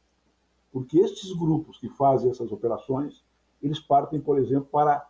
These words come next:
ocupação territorial também, através da narco-guerrilha. Então, isso demanda, todas essas modificações que ocorreram no mundo hoje, demanda uma visão de segurança continental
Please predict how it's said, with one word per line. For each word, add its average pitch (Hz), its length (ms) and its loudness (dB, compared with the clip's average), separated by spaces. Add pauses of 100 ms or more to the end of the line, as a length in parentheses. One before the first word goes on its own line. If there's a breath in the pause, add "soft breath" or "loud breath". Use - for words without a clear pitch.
(200)
ocupação 143 600 -2
territorial 160 600 -2
também, 95 280 -8 (360)
através 135 380 0
da 143 100 2
narco-guerrilha. 135 800 0 (1400)
Então, - 340 0
isso 233 240 -6
demanda, 147 560 2 (180)
todas 180 300 4
essas 147 180 -2
modificações 139 720 -4
que 123 80 -8
ocorreram 98 380 -4
no 92 80 -8
mundo 120 360 -6
hoje, 117 280 -4 (420)
demanda 196 640 0 (460)
uma 156 180 2
visão 156 300 2
de 139 80 0
segurança 180 760 -2 (220)
continental 170 1000 0